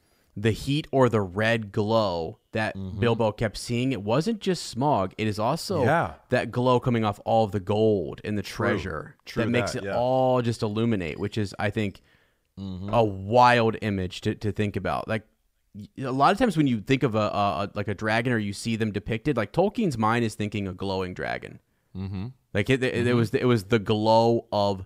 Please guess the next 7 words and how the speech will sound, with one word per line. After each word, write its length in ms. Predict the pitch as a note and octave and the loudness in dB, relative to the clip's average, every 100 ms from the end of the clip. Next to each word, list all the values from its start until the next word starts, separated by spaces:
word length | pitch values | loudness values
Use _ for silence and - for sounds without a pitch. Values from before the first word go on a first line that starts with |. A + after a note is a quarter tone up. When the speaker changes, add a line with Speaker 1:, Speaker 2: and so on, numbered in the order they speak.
| _ | _
Speaker 1:
Smog. 600 | - - A2+ F#2 A1+ - - | -16 -4 -2 0 -2 -8 -8
That's 220 | G#2 - | -8 -6
literally 380 | F#2+ A#2 B2 A#2 | -2 2 4 4
Speaker 2:
Yeah. 40 | |
Speaker 1:
what 220 | G#2+ A2 A2+ | 2 -2 -2
he 120 | G#2 | -4
says. 380 | A2 F2+ - | -4 -6 -8